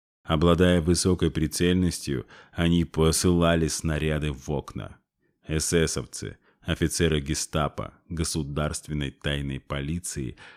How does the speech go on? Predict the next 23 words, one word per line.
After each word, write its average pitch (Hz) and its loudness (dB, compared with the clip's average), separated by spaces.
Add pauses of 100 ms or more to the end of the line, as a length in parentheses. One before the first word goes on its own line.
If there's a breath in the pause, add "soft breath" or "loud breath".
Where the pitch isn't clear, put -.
(120)
больше 98 4
привыкли 92 0
иметь 85 0
дело 90 0
с - -4
арестованными, 82 -2 (320)
чем 78 2
участвовать 64 -6
в 67 -12
боях. 62 -8 (400)
Но 80 2
выхода 80 0
у 73 -2
них 60 -8 (160)
не 76 -4
оставалось. 60 -10 (420)
На 82 2
пощаду 82 2
они 80 2
не 85 0
рассчитывали 76 -4 (240 loud breath)
и 90 0
дрались 76 2